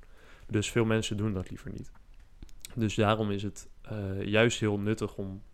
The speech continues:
om te focussen op de goede dingen die bezig zijn met klimaatverandering. Eh, en nou hebben we daar nu, eh,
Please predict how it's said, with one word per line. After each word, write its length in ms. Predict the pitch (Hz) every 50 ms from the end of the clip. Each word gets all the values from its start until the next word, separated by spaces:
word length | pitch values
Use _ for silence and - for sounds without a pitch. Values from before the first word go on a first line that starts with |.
| - - -
om 140 | - 107 95
te 80 | -
focussen 580 | 104 - - 117 120 117 - 120 - - 101 -
op 200 | - 104 - -
de 120 | - 104
goede 340 | 104 - - 139 139 127 110
dingen 240 | 90 98 98 101 107
die 240 | - 107 104 - - -
bezig 300 | - 107 101 98 95 101
zijn 180 | - - 98 95
met 120 | 95 95
klimaatverandering. 840 | - - 101 95 95 95 95 - - 101 - 92 95 95 98 107 139 151 - - - - - - - - - - - - - - - - -
Eh, 380 | - 98 98 95 92 92 92 -
en 80 | 104 101
nou 120 | 98 95
hebben 180 | 95 95 90 98
we 80 | 104
daar 160 | 95 98 98
nu, 220 | 98 98 95 95 95 - - - - - - - - -
eh, 160 | - 104 98